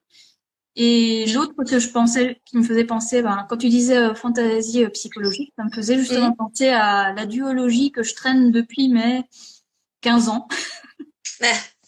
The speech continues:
Speaker 1: qui a mûri au-, aussi autant que moi, tu vois. Et aujourd'hui, ben, je, je tiens le bout qui, que j'ai envie. Mais il faut encore que je creuse un peu plus, euh, l'intrigue principale parce que,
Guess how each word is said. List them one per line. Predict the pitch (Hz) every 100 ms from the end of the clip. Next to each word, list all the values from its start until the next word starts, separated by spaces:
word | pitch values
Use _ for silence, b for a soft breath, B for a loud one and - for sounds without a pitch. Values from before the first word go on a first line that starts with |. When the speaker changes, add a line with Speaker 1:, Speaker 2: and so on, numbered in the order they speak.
| _
Speaker 1:
qui | - 269
a |
mûri | 262 277 269 285 269 269 -
au-, | 262 262 233
aussi | 254 247 - 247 247 247
autant | 254 247 285
que | 285
moi, | 247 254
tu | - 269
vois. | 254 311 - -
Et | 233 226
aujourd'hui, | 226 226 226 220 262
ben, | 240 208 208 202
je, | 208 -
je | - - 220
tiens | 214 285 285
le | 247 240
bout | 233 254
qui, | - 220 208 202
que | 226
j'ai | 208
envie. | 196 196 262 - _ _ _ B B -
Mais | 214
il |
faut | 226
encore | 233 254 247
que | 233
je | -
creuse | - 240
un | 233
peu | 226
plus, | 220 247 240
euh, | 220 202 196 196 -
l'intrigue | 208 214 - 233
principale | 233 220 226 233 247
parce | 226
que, | 202